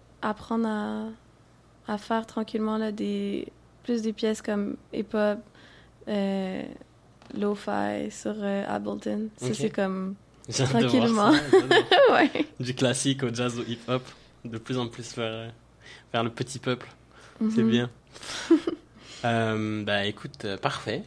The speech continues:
Speaker 2: On, je pense qu'on va maintenant passer en musique avec un extrait, encore une fois, parce que, bon, on mettra pas vingt-six minutes. Euh, le format radiophonique oblige. Avec un extrait de l'enregistrement que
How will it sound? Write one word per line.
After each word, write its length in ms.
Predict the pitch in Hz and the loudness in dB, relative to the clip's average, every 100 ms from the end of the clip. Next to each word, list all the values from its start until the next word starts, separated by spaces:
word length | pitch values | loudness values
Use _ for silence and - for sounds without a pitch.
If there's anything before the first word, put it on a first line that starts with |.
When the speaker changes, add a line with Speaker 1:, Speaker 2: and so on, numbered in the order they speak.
| - - - - | -12 -20 -20 -10
Speaker 2:
On, 480 | 107 104 104 101 104 | -4 -2 0 -2 -4
je 60 | - | -2
pense 140 | 139 | -2
qu'on 100 | 139 | 2
va 140 | 101 90 - | 0 0 0
maintenant 280 | 117 123 | 2 2
passer 280 | 123 107 - | 2 -2 -2
en 60 | 120 | -2
musique 680 | 110 113 107 120 127 - - - | -2 -4 -6 -10 -12 -20 -20 -12
avec 300 | 113 104 - - | -8 -8 -8 -4
un 220 | 113 120 | 2 4
extrait, 440 | 147 - - 170 | 4 2 2 2
encore 240 | 151 120 123 | 4 2 0
une 120 | 120 | 0
fois, 200 | - 147 | -2 -4
parce 160 | 110 - | -4 -8
que, 80 | |
bon, 140 | 101 98 | -6 -6
on 80 | 95 | -6
mettra 280 | - - | -8 -6
pas 180 | - 135 | -2 -2
vingt-six 340 | 107 113 113 131 | -2 -6 -6 -4
minutes. 340 | 113 135 175 - - - - - - | -2 -2 -6 -12 -20 -20 -20 -16 -10
Euh, 560 | 107 101 101 101 101 98 - - - - - - | -8 -8 -10 -12 -12 -14 -18 -20 -20 -20 -20 -14
le 100 | 104 | -8
format 380 | 101 120 107 117 | -4 -2 0 2
radiophonique 640 | 117 117 117 - 117 117 | 2 2 -2 -2 -2 0
oblige. 360 | 117 110 156 202 - - - - - - - - | -2 -2 -4 -6 -10 -14 -14 -18 -20 -20 -20 -2
Avec 220 | 123 143 | 4 6
un 60 | 156 | 6
extrait 240 | 147 - | 6 6
de 60 | 190 | 6
l'enregistrement 500 | 165 143 - 139 147 | 8 6 4 4 4
que 260 | - 151 | 4 2